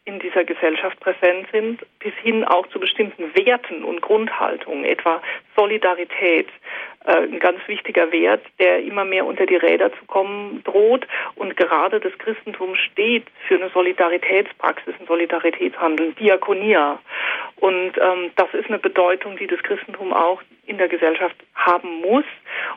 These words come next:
Und es wäre tragisch, wenn diese Bedeutung weiter verloren geht. Ähm, jetzt ist die Frage natürlich faktisch, ist der, ist der Bedeutungsverlust, wie steht es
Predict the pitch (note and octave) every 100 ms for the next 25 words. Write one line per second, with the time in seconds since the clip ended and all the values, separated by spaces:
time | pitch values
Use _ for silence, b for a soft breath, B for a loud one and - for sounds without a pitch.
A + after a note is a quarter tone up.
0 | - G3+ F#3+ - - F#3 F#3+ - D3 F3
1 | G#3+ F#3+ F3+ F3+ F#3 - - F3 F3 F3+
2 | F3 E3 E3 E3 E3+ E3+ F3 D3+ - -
3 | - - B B B B - F#3 F3+ F3+
4 | - - - A#3 - A3 F#3 G3 G#3 G3+
5 | - F#3+ F#3 - A3 - D#3 - - -
6 | - _ _ - - - - - - E3+
7 | D#3+ E3+ E3 E3+ - D#3+ D#3 - F3+ G3
8 | F#3